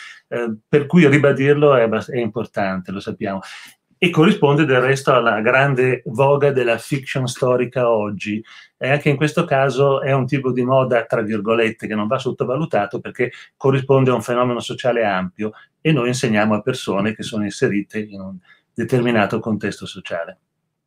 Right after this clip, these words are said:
Ora, esaurita questa premessa, quindi teniamo le grandi divisioni storiche, su questa base il primo passo, su cui devo dire ci siamo trovati, se ricordo bene anche qui, tutti d'accordo, è stato scegliere gli autori speciali. Ehm,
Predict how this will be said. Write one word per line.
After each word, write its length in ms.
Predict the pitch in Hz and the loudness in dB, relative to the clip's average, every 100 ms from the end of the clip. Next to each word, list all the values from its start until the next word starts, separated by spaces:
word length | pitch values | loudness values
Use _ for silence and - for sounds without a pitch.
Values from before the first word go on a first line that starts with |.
| - - - - | -20 -20 -16 2
Ora, 160 | 165 | 4
esaurita 360 | 139 151 214 202 | 6 6 4 4
questa 300 | 147 143 147 | 0 0 0
premessa, 720 | 151 151 135 113 - 151 165 135 131 | 2 2 0 -2 -2 0 0 -4 -4
quindi 280 | 147 120 113 | -2 -2 -4
teniamo 340 | 131 147 156 | -2 0 0
le 100 | 113 | -2
grandi 260 | 131 135 117 | -2 -4 -4
divisioni 380 | 110 123 160 | -4 -2 0
storiche, 680 | 180 - 123 127 127 147 147 - - - _ | 0 2 0 0 -2 -2 -2 -10 -20 -20 _
su 200 | - 156 | -4 2
questa 300 | 180 180 196 | 2 2 2
base 320 | 139 123 139 | 4 2 0
il 140 | 113 | -4
primo 300 | - 160 170 | 0 0 0
passo, 720 | - 107 95 - - 131 143 - 202 | 0 -2 -2 -6 -4 -2 -4 -6 -14
su 180 | - 143 | -8 -2
cui 140 | 208 | 0
devo 160 | 135 127 | 0 0
dire 200 | 156 165 | -2 -4
ci 120 | 113 | -6
siamo 240 | 120 123 | -4 -6
trovati, 580 | 120 113 117 120 123 113 _ _ | -4 0 0 0 -6 -8 _ _
se 180 | - | -2
ricordo 420 | 117 113 120 113 110 | 0 0 -2 0 -2
bene 220 | 120 113 | 0 -2
anche 200 | 110 110 | -4 -6
qui, 260 | - 120 - - _ | -4 -6 -6 -20 _
tutti 280 | 156 - 139 | 0 2 2
d'accordo, 760 | 165 160 147 131 131 147 151 - _ _ _ | 2 2 2 4 4 0 0 -8 _ _ _
è 120 | - 180 | 0 2
stato 420 | - 135 127 139 | 4 0 0 -6
scegliere 680 | - 180 180 175 175 160 139 | 0 0 2 0 0 -2 0
gli 80 | 139 | 2
autori 520 | 147 - 127 131 131 | 2 0 -2 -2 -8
speciali. 840 | - 143 127 110 92 95 98 113 | -10 -10 -6 -2 -2 -2 -8 -12
Ehm, 640 | 139 127 127 117 117 117 | -10 -10 -10 -14 -14 -14